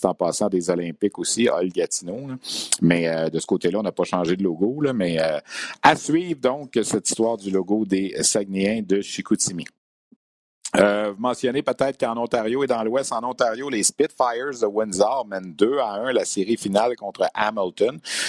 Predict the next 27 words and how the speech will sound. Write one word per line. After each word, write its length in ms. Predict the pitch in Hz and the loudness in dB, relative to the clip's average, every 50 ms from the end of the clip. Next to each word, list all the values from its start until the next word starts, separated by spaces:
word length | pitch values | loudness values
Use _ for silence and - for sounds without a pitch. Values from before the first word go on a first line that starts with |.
| - - - | -6 -4 0
Ça, 240 | - - - 113 101 | 2 4 4 4 2
c'est 240 | - - 92 - - | 0 -4 -4 -4 -4
une 160 | 87 87 87 | -4 -2 2
grosse 320 | 82 92 110 131 135 - | 2 2 2 2 -2 -4
surprise. 640 | - - 107 - - - 98 107 127 147 165 143 - - - - - - - - - - | -2 -2 -2 -2 0 0 0 0 0 0 -2 -4 -6 -8 -12 -14 -12 -12 -14 -6 0 2
Euh, 140 | 87 87 - - | 4 4 2 0
match 380 | - 95 101 123 131 - - - | 0 0 2 2 2 0 -4 -2
numéro 300 | 120 117 117 107 110 110 | 0 0 2 2 0 -2
quatre 400 | 92 - - 131 127 135 - - - _ - | -2 0 2 2 2 0 -2 -6 -18 _ 0
à 160 | 120 135 147 | 2 2 2
Windsor 580 | 143 135 127 120 113 104 117 123 131 131 120 107 | 2 0 -2 -2 0 2 2 2 2 2 0 -2
vendredi. 880 | 92 90 104 117 123 120 110 107 104 104 101 90 90 92 113 156 160 - - - - - - - | -2 0 0 2 2 2 0 0 0 0 0 -2 -4 -4 -2 -2 -4 -4 -6 -8 -8 -8 -4 0
Euh, 520 | 95 90 85 82 82 82 85 85 82 82 80 | 2 4 4 4 2 0 0 0 0 0 0
les 140 | 85 90 90 | 0 0 0
Bulldogs 520 | 87 95 95 85 92 110 127 139 131 117 - - | -2 -2 -2 0 0 0 0 -2 -4 -6 -10 -10
qui 100 | - - | -6 -4
se 120 | - 104 | -2 -2
sont 220 | 90 - 107 98 95 | 0 0 0 0 0
présentés 560 | - 101 101 98 95 104 98 92 - - 135 | 2 2 2 2 2 -2 -2 -2 -2 -2 0
dans 140 | 131 113 95 | 0 0 -2
cette 240 | - - 98 - - | 0 -2 -2 -2 -4
finale-là, 480 | - 110 107 101 95 92 95 117 123 120 | -4 0 2 2 2 2 2 -2 -2 -2
douze 320 | - 110 123 143 135 113 101 | 0 0 0 0 0 -2 0
victoires 440 | 117 107 - - 117 120 127 117 107 | 0 0 2 2 2 2 2 0 -2
et 100 | 95 - - | -4 -2 0
aucune 420 | 117 113 - - 131 127 120 110 | -2 -2 0 2 0 0 2 2
défaite. 380 | 98 95 87 - - 127 151 | 0 0 0 0 0 -2 -2